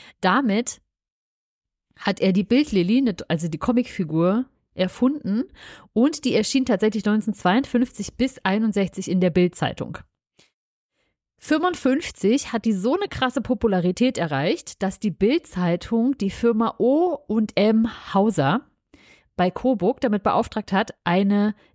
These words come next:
dieser Puppen zu, herzustellen. Also generell die Puppe, damit man damit spielen kann. Natürlich war das eine Firma, die vorher irgendwie, ne, schön Zinnsoldaten und Nazi-Spielzeug, äh, hergestellt hat, aber darüber reden wir nicht.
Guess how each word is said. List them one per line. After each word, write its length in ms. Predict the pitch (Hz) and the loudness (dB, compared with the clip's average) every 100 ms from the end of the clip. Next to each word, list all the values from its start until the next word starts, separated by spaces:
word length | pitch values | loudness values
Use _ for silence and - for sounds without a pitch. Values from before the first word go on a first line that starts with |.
| - | -8
dieser 240 | 170 170 | -4 -2
Puppen 640 | - - 294 - 185 226 370 _ _ _ _ | -2 -2 0 0 2 0 -4 _ _ _ _
zu, 220 | - - - | -16 -14 -4
herzustellen. 640 | 170 185 170 - 139 - | 0 0 -2 -6 -6 -6
Also 300 | 147 147 151 - _ _ | -6 -6 -8 -12 _ _
generell 380 | 180 180 165 165 | 0 2 2 2
die 100 | 160 | 0
Puppe, 280 | - 196 180 | -4 0 2
damit 300 | 165 160 - | 2 0 -2
man 100 | 160 | 0
damit 260 | 151 170 | 0 -2
spielen 280 | - 190 196 | 0 0 0
kann. 240 | - 277 165 - - - | 0 -4 -4 -14 -20 -10
Natürlich 380 | 175 - 220 - | -6 -2 0 0
war 120 | 190 | -2
das 120 | 180 185 | -2 -6
eine 80 | |
Firma, 280 | - 185 202 | -4 0 0
die 100 | 180 | 0
vorher 460 | - 190 190 196 143 | 0 2 4 4 2
irgendwie, 320 | 175 185 180 | 0 0 0
ne, 120 | 208 | 0
schön 220 | - 196 | 0 -2
Zinnsoldaten 760 | 180 240 233 220 208 202 202 185 | 0 0 2 2 2 0 0 0
und 120 | 175 | 0
Nazi-Spielzeug, 800 | 185 226 240 - 247 - 247 262 | 0 0 -4 -4 -2 0 0 0
äh, 140 | 233 | 0
hergestellt 440 | 240 240 247 269 269 | 2 0 0 -2 -2
hat, 140 | 285 | -2
aber 180 | 165 165 | 0 2
darüber 280 | 165 170 160 | 2 2 0
reden 200 | 156 160 | 0 0
wir 80 | 165 | 0
nicht. 220 | - | -2